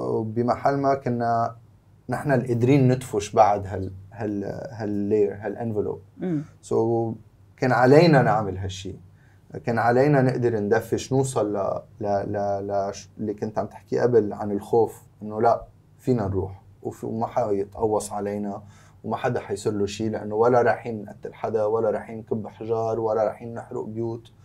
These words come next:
Speaker 1: رايحين نعبر عن رأي كتير واضح. أم، بركي برأي الناس كنا عم نحط حالنا ب-، بخطر، وبركي ت-، يعني تأذينا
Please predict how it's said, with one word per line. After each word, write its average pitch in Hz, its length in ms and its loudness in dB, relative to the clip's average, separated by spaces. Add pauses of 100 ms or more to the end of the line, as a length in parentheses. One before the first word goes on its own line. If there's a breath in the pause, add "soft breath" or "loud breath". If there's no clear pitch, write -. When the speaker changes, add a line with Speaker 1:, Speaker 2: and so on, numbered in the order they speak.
(300 soft breath)
Speaker 1:
رايحين 123 580 -2
نعبر 117 380 2
عن 101 140 -6
رأي 107 340 -2
كتير 107 320 -6
واضح. 101 300 -2 (720 soft breath)
أم، 104 440 -4 (880 loud breath)
بركي 127 500 2
برأي 123 380 6
الناس 123 340 -2
كنا 113 160 -2
عم 101 120 0
نحط - 260 0
حالنا 120 360 2
ب-، 95 300 -4
بخطر، 110 600 -2 (120)
وبركي 110 560 0
ت-، 104 40 -12 (640)
يعني 95 520 -6
تأذينا 113 760 2